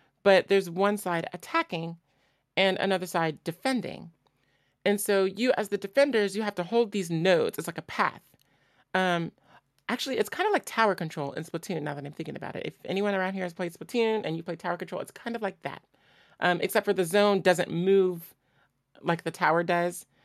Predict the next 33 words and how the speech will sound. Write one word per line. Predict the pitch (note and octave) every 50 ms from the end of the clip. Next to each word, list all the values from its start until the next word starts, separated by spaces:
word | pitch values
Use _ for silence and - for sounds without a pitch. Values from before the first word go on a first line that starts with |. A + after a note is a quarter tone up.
| _ _ _ _ _ -
Um, | E3 D#3+ D#3 D3+ D3 C#3+ C#3+ D3 D3+ D#3+ _ _ _ _ _ _ _ _ _ _ _ _ _ _ _ _ _ _ - _
there | - F#3+
are | B2 F3 F3
just | E3 E3+ E3 - - - -
the, | F#3 F3+ - - -
it's | - F#3+ -
just | - G3+ G3 -
basically | G#3+ A3 - G3+ A3+ G#3+
tower | A3 G3 F3+
control, | - G3 F3 F#3 E3+
but | E3+ -
without | - F3 D#3+ D#3
the, | - D3+ - _ _
without | - D#3+ E3 D3+
the | - C3+
tower. | - - C3+ - - - -
So | - - F3+
you | F3+ E3+
still | E3 G3+ F#3
have | F3+ E3+
the | D#3+
checkpoints. | - - F3+ E3 - - - C3+ C3 - - - _
So | - G3 F#3
the | E3+ F3 F3+
attacking | G3 - C4 C4 - A#3+
team | A3 A3 G3+
is | F3+ E3+
trying | - F3+ E3
to | E3
break | E3 F#3+ F#3 F#3
through | - G#3
the | A3 G#3+
checkpoints | - - F#3 - - E3+ D#3 D3+ - - -